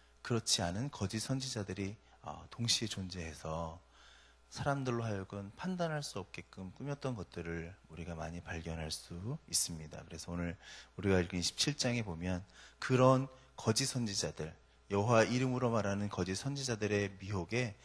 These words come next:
너희가 빠지지 말아야 된다. 그것을 정말 강력하게 경고를 하고 있습니다.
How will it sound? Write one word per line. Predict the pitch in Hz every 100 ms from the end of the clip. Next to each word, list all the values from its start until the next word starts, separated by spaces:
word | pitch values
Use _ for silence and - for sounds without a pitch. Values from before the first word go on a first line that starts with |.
| - -
너희가 | 76 73 80
빠지지 | - 123 - 123 156 175 - - -
말아야 | 82 80 80
된다. | 80 82 87 85 - - - - - -
그것을 | - 120 120 - - - - -
정말 | - 127 156 160
강력하게 | - 107 110 117 - 104 101
경고를 | 98 90 87 87
하고 | 92 104 127
있습니다. | 120 - - 90 92